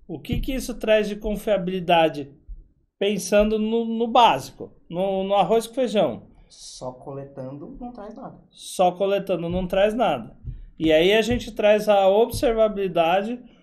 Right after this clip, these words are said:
Speaker 1: pra fechar, é, pra realmente trazer essa questão da confiabilidade junto com tudo que você tá falando.
Speaker 2: Sim, eu vou entender realmente o, o que tá acontecendo. Hoje, eu,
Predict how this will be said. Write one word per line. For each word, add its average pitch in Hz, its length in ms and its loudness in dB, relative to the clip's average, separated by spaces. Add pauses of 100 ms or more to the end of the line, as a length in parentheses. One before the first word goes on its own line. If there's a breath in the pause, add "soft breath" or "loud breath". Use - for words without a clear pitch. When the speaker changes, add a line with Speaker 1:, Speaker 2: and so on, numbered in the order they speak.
(680 soft breath)
Speaker 1:
pra 196 240 4
fechar, 226 920 0
é, 165 380 0 (360)
pra 180 200 2
realmente 240 600 0
trazer 208 340 -2
essa 202 200 -6
questão 202 640 -2
da 226 160 0
confiabilidade 202 1080 -2 (360 loud breath)
junto 220 460 -4
com 226 240 -6
tudo 240 280 -8
que - 60 -16
você 240 140 -6
tá 220 160 0
falando. 185 540 -4 (100)
Speaker 2:
Sim, 165 240 -6
eu 120 120 -8
vou 113 100 -10
entender 117 400 -10
realmente 131 520 -10
o, 151 80 -12
o 156 400 -14
que - 100 -20
tá 139 160 -6
acontecendo. 143 680 -12
Hoje, 170 540 -10 (1080)
eu, 110 300 -18